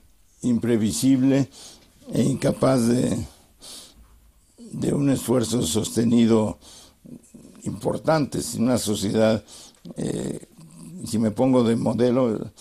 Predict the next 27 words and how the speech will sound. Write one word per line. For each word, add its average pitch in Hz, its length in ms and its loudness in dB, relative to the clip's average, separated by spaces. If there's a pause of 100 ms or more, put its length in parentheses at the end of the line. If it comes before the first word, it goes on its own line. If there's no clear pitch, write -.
(240)
sería 123 340 -2
el 113 160 0
espanto, 113 500 -2
pero 113 540 2 (580)
si 127 680 2 (1080)
yo 127 240 0
creo 156 240 4
en 139 220 0
Juárez 123 420 2
porque - 380 -6
supo 117 520 -2 (400)
en - 140 -6
su 120 160 -6
momento 131 560 -2
crear 123 480 2 (380)
los 113 260 -4
espacios 123 580 0
de 113 60 -2
libertad 117 520 -2
que - 80 0
eran 120 200 2
necesarios. 107 1200 -4
Y - 160 -2
creo 139 260 4
que 131 80 -4
el 123 60 0
juarismo 123 640 0